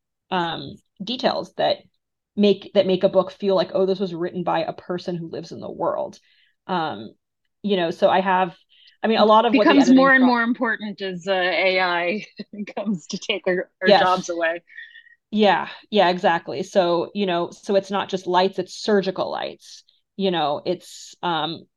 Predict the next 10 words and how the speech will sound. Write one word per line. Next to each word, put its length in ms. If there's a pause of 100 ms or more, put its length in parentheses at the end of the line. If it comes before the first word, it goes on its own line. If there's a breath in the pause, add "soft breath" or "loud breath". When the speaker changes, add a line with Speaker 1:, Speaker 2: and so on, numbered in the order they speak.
(360)
Speaker 1:
cough 360
drops 580
and 300
iguanas 520
named 220
Apples 540
who 380
are 140
on 140
Lexapro. 840